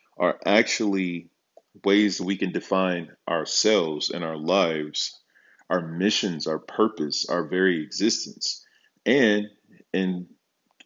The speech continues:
in tandem with that, Hashem's response to each of those.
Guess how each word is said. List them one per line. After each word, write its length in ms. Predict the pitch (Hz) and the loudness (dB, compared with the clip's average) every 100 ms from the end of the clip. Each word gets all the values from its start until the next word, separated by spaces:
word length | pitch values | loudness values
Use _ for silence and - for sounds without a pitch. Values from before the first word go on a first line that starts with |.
| - | -8
in 200 | 92 85 | -6 -4
tandem 500 | - 123 135 104 87 | 2 2 4 2 0
with 160 | 85 - | -4 -2
that, 320 | 82 90 95 - | 0 0 -2 -6
Hashem's 480 | 113 110 104 104 104 | -4 -2 0 2 0
response 480 | 110 - 123 120 - | -2 2 2 2 0
to 100 | - | -2
each 240 | 117 156 | -2 -4
of 80 | 87 | -4
those. 460 | 76 69 67 - | -4 -4 -8 -12